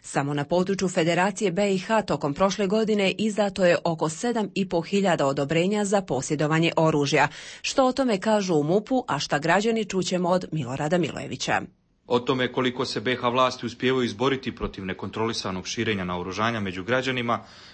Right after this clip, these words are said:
Speaker 2: govori i to da se bilo kakav pištolj ili karabin može naći u običnim oglasima, te da se legalna dozvola za oružje može dobiti čak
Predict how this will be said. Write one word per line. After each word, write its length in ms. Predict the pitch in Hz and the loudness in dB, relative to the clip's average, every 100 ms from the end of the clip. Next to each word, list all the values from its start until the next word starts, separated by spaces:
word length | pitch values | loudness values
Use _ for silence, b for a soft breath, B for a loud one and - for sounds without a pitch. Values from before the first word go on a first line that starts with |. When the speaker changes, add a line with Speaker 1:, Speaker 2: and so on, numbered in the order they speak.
| - | -2
Speaker 2:
govori 320 | 147 151 139 - | 2 4 2 -2
i 140 | 147 | 0
to 120 | 143 | 0
da 120 | 110 | 2
se 140 | 104 107 | 0 0
bilo 240 | 113 123 | 2 2
kakav 360 | 123 117 120 95 | 2 2 0 0
pištolj 420 | 131 127 117 90 | -4 -2 -2 0
ili 160 | 92 - | -2 -2
karabin 460 | 104 123 127 113 B B - | 2 2 2 -2 B B -4
može 200 | 147 135 | -2 0
naći 320 | 123 123 139 | 0 -2 -2
u 80 | 120 | 2
običnim 440 | 120 120 - 101 | 2 0 -4 -2
oglasima, 580 | 117 107 90 87 98 85 B B - | -2 0 0 -2 -4 -6 B B -10
te 100 | 92 | -6
da 80 | 85 | -4
se 180 | - 104 | -2 2
legalna 380 | 120 120 113 | 4 4 2
dozvola 380 | 110 127 117 98 | 2 0 0 -2
za 140 | 85 110 | 2 2
oružje 480 | 135 131 123 101 B B - | 2 2 0 -2 B B -6
može 260 | 123 127 120 | -2 0 2
dobiti 420 | 120 120 120 117 | 0 0 -6 -2
čak 180 | 101 | -2